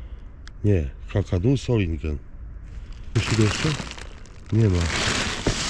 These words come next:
Jak coś tam niżej wyskoczy, tam może być coś. Zobaczcie. Widzicie, widzicie coś? Zobaczymy. Tu ładnie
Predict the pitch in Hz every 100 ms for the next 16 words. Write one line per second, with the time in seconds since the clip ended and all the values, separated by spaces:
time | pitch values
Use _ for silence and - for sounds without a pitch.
0 | - 104 92 107 - 107 139 123 104 98
1 | - - 113 - 113 101 90 80 80 -
2 | - - - 101 - - - - - -
3 | - - - - 104 101 92 104 110 104
4 | 107 107 113 135 156 - - - - -
5 | - - - - 104 110 - 135 104 123
6 | 113 - - - - - - 107 98 98
7 | 95